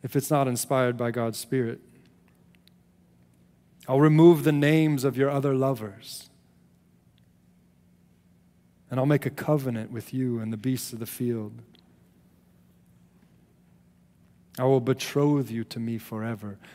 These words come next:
I will betroth you to me in righteousness. I will betroth you to me in faithfulness. A repetition of three times, "I will betroth, I will betroth, I will betroth." Another translation, "I will marry you, I will marry you, I will marry you."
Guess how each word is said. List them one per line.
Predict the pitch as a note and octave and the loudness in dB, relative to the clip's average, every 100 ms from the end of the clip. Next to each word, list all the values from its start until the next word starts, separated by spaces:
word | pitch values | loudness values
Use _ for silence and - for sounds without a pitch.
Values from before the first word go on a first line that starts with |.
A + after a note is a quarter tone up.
| - | -12
I | B2+ | -4
will | C3 | -4
betroth | A#2+ B2+ - - C#3+ C#3+ C3+ | -2 -4 -4 0 2 2 0
you | A#2+ | -2
to | A#2 A#2+ | -6 -4
me | A#2+ | -2
in | A#2 A2 | -2 -2
righteousness. | A#2 A#2 A#2 - A2 - - - | -4 -4 -8 -10 -10 -12 -20 -2
I | C3 | 0
will | C3 | 2
betroth | B2+ - - C#3+ C#3 C3+ A#2 | 0 -2 -4 2 4 2 -2
you | G#2+ | -8
to | - | -6
me | A2+ A2+ | -6 -4
in | A2 | -6
faithfulness. | - A#2 A2 - G#2 A2 A#2 - - - - _ - _ _ _ _ - _ - - _ - | -6 -6 -6 -12 -14 -14 -18 -20 -20 -20 -20 _ -20 _ _ _ _ -20 _ -20 -20 _ -2
A | |
repetition | A#2+ C3+ C3+ A#2 C#3 - B2 | 4 4 2 2 2 2 -4
of | A2 | -4
three | - C3+ C3 | 2 2 2
times, | C3 B2 A2+ | 0 -2 -2
"I | B2 | -2
will | |
betroth, | A#2+ A#2+ - C#3 A#2+ | -2 -4 2 2 2
I | A2+ | 0
will | A#2 | -2
betroth, | A2+ - C3+ B2+ A2+ | -4 -2 0 0 0
I | |
will | A#2 | -4
betroth." | A#2 - C3 | -6 -2 0
Another | B2 C3 C#3+ | 2 4 4
translation, | - B2+ A#2 C3+ | 4 -2 0 0
"I | |
will | C3 | 0
marry | B2 B2+ C3+ C3 | 2 2 4 4
you, | A#2 A#2+ | 2 -2
I | A#2+ | -2
will | A#2+ | -2
marry | A#2 B2+ B2+ | 0 0 0
you, | A#2 A2 | 0 -4
I | A2+ | -6
will | A2+ | -6
marry | A2+ A#2 A#2 | -2 -2 -2
you." | G#2 G2+ | -6 -12